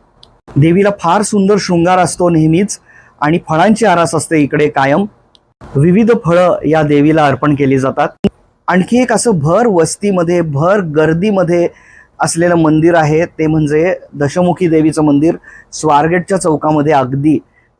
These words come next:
बाजीराव रोडच्या सुरुवातीला. खूपच इथे छान एनर्जी आहे, सुंदर वाइब्स आहेत या मंदिरामध्ये. देवीची मूर्तीसुद्धा खूपच लोभस आहे. सप्तशृंगी देवीची आठवण करून देणारी ही दशमुखी देवी आहे.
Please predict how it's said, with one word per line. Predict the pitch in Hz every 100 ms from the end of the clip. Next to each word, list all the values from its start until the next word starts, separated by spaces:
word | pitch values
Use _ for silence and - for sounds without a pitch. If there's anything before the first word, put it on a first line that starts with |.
| -
बाजीराव | 127 143 156 156 147
रोडच्या | 135 131 175
सुरुवातीला. | - 156 147 143 135 117 - _ _ _ _ _ - _ - -
खूपच | 220 254 302 254
इथे | 202 208 208 - -
छान | 175 185
एनर्जी | 202 165 175 160
आहे, | 180 170 170 156 - _ 123
सुंदर | - 165 180
वाइब्स | 185 151 156 165 165
आहेत | 165 151
या | 151
मंदिरामध्ये. | 147 143 147 143 139 143 156 _ _ _ -
देवीची | 143 156 165 175
मूर्तीसुद्धा | 160 151 160 220 - 190 180 170 -
खूपच | 165 165 - 175 - - -
लोभस | 147 147 143 165 156
आहे. | 143 160 - - -
सप्तशृंगी | - 175 - 180 185 180 175
देवीची | 165 160 170
आठवण | 139 156 156
करून | 156 156
देणारी | 156 147 147 151
ही | 151
दशमुखी | 147 139 160 151 143 156
देवी | 139 143
आहे. | 131 139